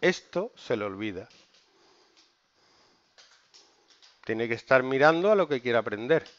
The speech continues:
y no a otra cosa, que es lo que hace usted. ¿Quién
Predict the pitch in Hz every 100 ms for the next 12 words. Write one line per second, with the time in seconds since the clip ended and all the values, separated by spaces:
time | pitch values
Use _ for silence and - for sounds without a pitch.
0 | _ 120 113 117 147 - 120 117 120 117
1 | 185 175 - 101 104 107 104 101 - 87
2 | - 87 _ _ _ _ _ _ _ _
3 | _ _ _ _ _ _ - - - _
4 | _ _ _ _ _ _ - 127 139 170
5 | 208 262